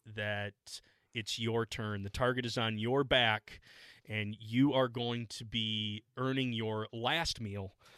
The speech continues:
because you're done for. They're gonna end up taking your life here next. <laughs> So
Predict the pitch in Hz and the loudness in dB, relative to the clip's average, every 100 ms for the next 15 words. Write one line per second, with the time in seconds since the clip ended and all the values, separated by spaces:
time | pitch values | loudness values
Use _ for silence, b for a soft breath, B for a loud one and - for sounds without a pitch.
0 | b 127 104 120 107 - - - 123 120 | b -8 0 2 2 -2 -6 -4 0 2
1 | 117 110 - 104 104 110 110 107 107 110 | 2 0 -4 -4 -2 -2 -2 -2 -2 -2
2 | 107 107 - 131 123 123 123 196 165 104 | 0 -2 2 2 2 2 6 6 6 2
3 | 98 120 104 104 101 - 131 - - 123 | -4 -6 -4 -4 -6 -4 -4 -4 -6 -4
4 | 135 139 196 - 196 165 - - _ _ | -2 -2 -2 0 0 0 -2 -8 _ _
5 | B B B B - | B B B B 0